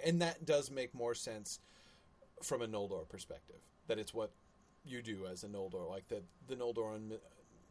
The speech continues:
Middle-earth are, are, are, are, are merely tarrying here, whereas, um, what the,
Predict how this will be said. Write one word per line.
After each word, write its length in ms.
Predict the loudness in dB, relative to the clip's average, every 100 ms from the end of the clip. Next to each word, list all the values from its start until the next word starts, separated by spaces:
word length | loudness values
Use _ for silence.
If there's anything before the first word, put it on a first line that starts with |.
| -10
Middle-earth 500 | 2 4 4 2 -2
are, 200 | -2 -2 -6 -10 -6
are, 280 | -4 -4 -6 -10
are, 200 | -6 -6 -4
are, 140 | -4 -4 -6
are 100 | -4
merely 360 | -2 0 -2 -4
tarrying 560 | 0 2 2 -2 -6 -10 -16 -10
here, 200 | -8 -10 -16 -20 -6
whereas, 580 | -4 -2 -4 -2 -2 -4 -10 -16 -16 -14 -6
um, 340 | -2 0 -2 -4 -12 -6 2
what 160 | 4 4
the, 160 | 0